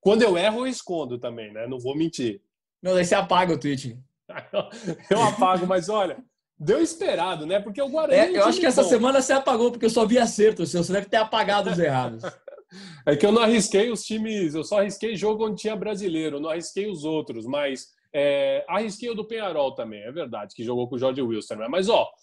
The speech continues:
Speaker 1: porque o Guarani é um bom time, mas às vezes custa ao Guarani, é, propor o jogo de maneira absurda, ou seja, se lançar freneticamente ao ataque. E o Palmeiras é um bom time que às vezes abdica do, do, do, de, de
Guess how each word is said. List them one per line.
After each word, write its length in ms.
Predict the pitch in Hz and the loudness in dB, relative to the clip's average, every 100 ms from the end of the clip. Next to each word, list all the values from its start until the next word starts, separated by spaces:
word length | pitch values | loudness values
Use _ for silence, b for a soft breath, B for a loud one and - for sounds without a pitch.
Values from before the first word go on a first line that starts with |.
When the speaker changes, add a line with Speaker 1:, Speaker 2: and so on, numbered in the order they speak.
| b | b
Speaker 1:
porque 200 | - 254 | -2 2
o 80 | 330 | 4
Guarani 360 | 285 285 254 294 | 6 4 2 0
é 60 | |
um 100 | 302 | -2
bom 220 | 285 277 202 | 0 -4 -4
time, 260 | 240 269 | -6 -6
mas 200 | 254 254 | -6 -8
às 160 | 233 170 | -8 -6
vezes 440 | 226 226 - - _ - | -6 -8 -12 -16 _ -2
custa 640 | 247 262 - - 240 226 _ _ | 2 2 0 -6 -6 -8 _ _
ao 180 | 160 165 | 0 2
Guarani, 560 | 190 175 160 208 202 - _ | 2 2 0 0 -4 -10 _
é, 280 | 175 175 175 | -2 0 -2
propor 680 | - 202 202 - 208 220 214 | 0 2 4 4 6 6 2
o 100 | 185 | -2
jogo 320 | 147 160 202 196 | -2 0 0 -2
de 100 | 196 | -6
maneira 540 | 180 160 185 196 180 165 | -4 -2 0 0 -2 -4
absurda, 540 | 160 147 - 165 131 | -8 -6 -2 -2 -2
ou 20 | |
seja, 280 | 123 156 135 | -4 -6 -6
se 140 | 131 208 | -4 -4
lançar 540 | 185 - 185 185 165 - - | -4 -4 -4 -4 -6 -10 -16
freneticamente 840 | - 180 170 180 - 156 160 165 | -8 -6 -4 -6 -6 -6 -4 -4
ao 100 | 180 | -2
ataque. 360 | 165 - 117 - | -2 -4 -6 -4
E 20 | |
o 80 | 311 | -2
Palmeiras 460 | 359 226 220 254 233 | 0 2 4 4 2
é 60 | |
um 100 | 254 | 0
bom 180 | 262 233 | 0 -2
time 240 | 202 285 | -2 -2
que 80 | 294 | 0
às 120 | 285 | -2
vezes 160 | 240 277 | -2 -2
abdica 800 | 285 285 190 170 262 - 294 302 - _ | -2 -2 -4 -2 -4 -2 -2 -2 -8 _
do, 260 | 170 196 202 | 2 4 6
do, 200 | 185 196 | 2 2
do, 320 | 185 180 170 | 4 4 4
de, 200 | 147 185 | 0 -6
de 140 | 160 | -6